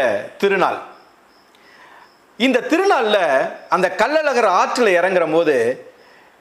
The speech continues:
குறிப்பிட்டு சில வருடங்களாக பக்தர்கள் மத்தியில ஒரு குமுறல் இருக்குது. என்ன குமுறல் அப்படின்னா,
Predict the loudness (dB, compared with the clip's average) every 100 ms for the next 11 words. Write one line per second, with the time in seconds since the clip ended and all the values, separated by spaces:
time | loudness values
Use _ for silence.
0 | _ _ _ _ -2 0 -2 0 0 2
1 | 0 0 0 0 2 0 0 0 2 2
2 | 2 0 0 -2 -2 -2 0 0 0 0
3 | 0 2 0 -2 0 0 0 -2 0 0
4 | 0 0 -2 -6 -8 -16 -20 _ _ _
5 | _ -16 -4 -2 0 0 0 0 0 0
6 | 0 0 2 0 0